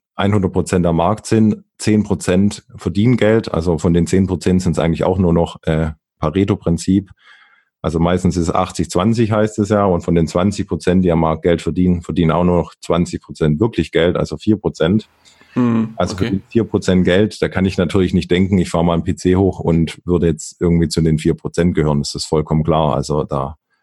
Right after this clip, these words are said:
Speaker 1: brauchst du ein bisschen mehr. Ansonsten bin ich halt das Schaf, das geschlachtet wird.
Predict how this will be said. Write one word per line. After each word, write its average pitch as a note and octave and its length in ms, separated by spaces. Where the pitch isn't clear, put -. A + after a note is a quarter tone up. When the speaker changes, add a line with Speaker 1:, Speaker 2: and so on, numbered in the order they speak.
Speaker 1:
brauchst F2 240
du F#2+ 60
ein F#2 40
bisschen F2+ 300
mehr. F#2 160
Ansonsten F2 640
bin E2+ 160
ich D#2+ 80
halt D2+ 160
das D2+ 80
Schaf, D#2 280
das - 160
geschlachtet - 520
wird. - 140